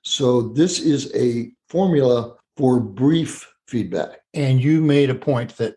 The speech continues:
Speaker 2: these six steps, of course, given our discussion, who would know what these six steps are, given that we use different terms for each one of them. So maybe you could just restate them one more time in their briefest
Speaker 1: Okay.
Speaker 2: form so people know what six steps we're talking about.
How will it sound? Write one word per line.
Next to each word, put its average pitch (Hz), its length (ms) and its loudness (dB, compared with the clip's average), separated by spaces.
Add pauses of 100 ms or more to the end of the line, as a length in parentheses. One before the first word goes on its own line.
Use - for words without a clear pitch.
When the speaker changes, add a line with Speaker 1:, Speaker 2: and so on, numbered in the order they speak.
Speaker 2:
these 139 360 -2
six - 340 -2
steps, - 640 -4
of - 80 -12
course, 131 300 0
given 147 400 0
our 135 120 2
discussion, 117 720 -4
who 180 200 -4
would 135 160 2
know 135 180 2
what 117 200 -2
these 117 220 -4
six 127 240 -6
steps - 320 -6
are, 120 420 -4 (140)
given 151 200 4
that 139 140 2
we 135 120 4
use 139 240 4
different 131 340 0
terms 139 220 2
for 135 100 -4
each 131 160 -6
one 147 160 2
of 147 100 2
them. 127 160 0 (260)
So - 180 -2
maybe 175 300 -2
you 170 120 -4
could 139 140 -2
just 143 240 -2
restate 156 580 -2
them 131 180 0
one 147 180 -2
more 131 220 -2
time 135 360 -6
in 120 80 -8
their 117 120 -8
briefest 139 440 0
Speaker 1:
Okay. 170 180 4
Speaker 2:
form 123 300 -2
so 135 120 -4
people 147 320 0
know 135 200 2
what 135 240 0
six 139 300 -8
steps 135 300 -4
we're 117 140 -8
talking 127 380 -2
about. 101 240 -14